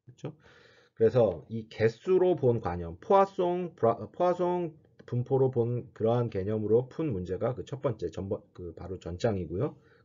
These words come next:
그 다음에 똑같은 문제이지만 우리가 그 지수 분포로, 지수 분포 관점에서 문제를 푼 것이 지금 현재의 이그젬플이라고 보시면 돼요. 자, 됐죠?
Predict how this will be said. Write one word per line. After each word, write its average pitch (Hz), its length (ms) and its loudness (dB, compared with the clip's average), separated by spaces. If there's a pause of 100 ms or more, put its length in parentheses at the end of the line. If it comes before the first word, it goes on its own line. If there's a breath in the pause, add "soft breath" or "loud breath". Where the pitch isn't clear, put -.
그 - 40 -14
다음에 98 500 -4
똑같은 196 340 -4
문제이지만 107 760 -2 (420 soft breath)
우리가 82 420 -8 (480 soft breath)
그 90 180 -8
지수 151 280 6
분포로, 135 580 2
지수 139 240 -6
분포 139 280 -4
관점에서 101 520 -2
문제를 85 440 -6
푼 131 180 -8
것이 156 360 -2 (220 soft breath)
지금 87 240 -10
현재의 113 540 2
이그젬플이라고 82 680 -10
보시면 73 340 -14
돼요. - 160 -20 (2250 loud breath)
자, 110 120 0
됐죠? 143 420 6